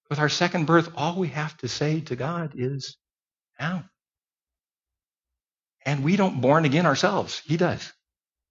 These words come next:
But all we have to do is respond to that invitation to come out and be born again, to enter into the birth canal and come out into this new realm of the kingdom.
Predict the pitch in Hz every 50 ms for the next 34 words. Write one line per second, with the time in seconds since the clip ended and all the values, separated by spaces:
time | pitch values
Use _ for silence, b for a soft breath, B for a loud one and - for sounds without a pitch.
0 | _ _ _ _ _ _ - 127 120 - 123 143 170 180 170 165 160 165 156 143
1 | 170 165 131 135 135 - - - 202 - 170 185 151 113 107 107 - - - -
2 | - 165 143 135 120 131 123 120 117 123 - - - 139 147 139 143 - - 147
3 | 165 160 - 135 117 117 - - 143 151 147 156 170 175 135 117 151 143 139 143
4 | 160 156 135 151 185 170 107 95 - - 131 117 - - _ _ _ - - 127
5 | 180 175 165 156 151 147 151 131 120 156 196 - - - 98 101 117 135 151 -
6 | - 120 131 139 147 151 147 143 147 135 131 127 - - 117 113 123 135 147 165
7 | 147 120 131 156 175 160 143 147 147 147 165 151 - 175 220 247 175 - - -